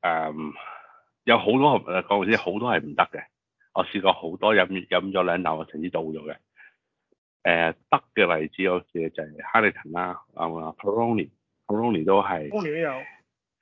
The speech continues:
Speaker 1: 佢因為可能係做 lager 比較簡單啲嘅嗰個味道，同埋嗰個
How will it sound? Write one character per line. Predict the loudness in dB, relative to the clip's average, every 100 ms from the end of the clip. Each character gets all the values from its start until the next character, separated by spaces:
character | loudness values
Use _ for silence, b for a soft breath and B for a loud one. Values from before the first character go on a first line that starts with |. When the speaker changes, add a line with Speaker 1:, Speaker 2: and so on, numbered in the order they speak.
| _ _
Speaker 1:
佢 | 4 6 6 2 -6 _ _ _ _ -20 -20 -20 _
因 | 4 6
為 | 8
可 | 6
能 | 4 2
係 | -2 -2
做 | -2
lager | -2 0 0 0 -4
比 | -4
較 | -4
簡 | -4 -6 -4
單 | -4 -6 -6
啲 | -6 -4
嘅 |
嗰 | -2 -2
個 | -4
味 | -8 -10
道， | -10 -10
同 | -10 -12
埋 | -10 2
嗰 | 4 4 0 0
個 | -2